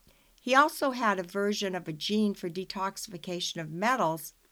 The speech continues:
and other toxins, glutathione S transferase, or G S T, and hi-, this was very inefficient in him,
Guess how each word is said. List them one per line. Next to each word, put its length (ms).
and 200
other 280
toxins, 800
glutathione 1000
S 340
transferase, 1080
or 100
G 380
S 260
T, 460
and 200
hi-, 140
this 260
was 160
very 460
inefficient 680
in 140
him, 340